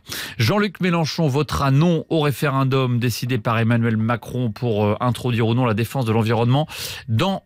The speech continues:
la Constitution française. Le leader de la France Insoumise dénonce une manipulation pour masquer en, en substance le mauvais bilan d'Emmanuel Macron en matière écologique.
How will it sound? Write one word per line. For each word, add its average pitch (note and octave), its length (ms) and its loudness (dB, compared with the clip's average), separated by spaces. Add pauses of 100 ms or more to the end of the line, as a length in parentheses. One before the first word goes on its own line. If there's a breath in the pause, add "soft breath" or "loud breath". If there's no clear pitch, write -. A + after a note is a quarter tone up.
la C3+ 140 0
Constitution C3 720 -2
française. B2+ 580 0
Le B2+ 60 2
leader B2 320 0
de A2+ 80 0
la A2 80 0
France A2+ 260 -4
Insoumise A#2 380 2
dénonce A2 320 0
une A#2 60 0
manipulation A2+ 680 2 (480 loud breath)
pour D3+ 200 4
masquer D3+ 480 2
en, B2+ 80 2
en B2 240 0
substance B2+ 600 -2
le A#2+ 80 2
mauvais A2+ 300 4
bilan G#2+ 400 2
d'Emmanuel G2+ 320 2
Macron G2 420 0
en F2+ 140 4
matière F#2 380 0
écologique. F2+ 600 0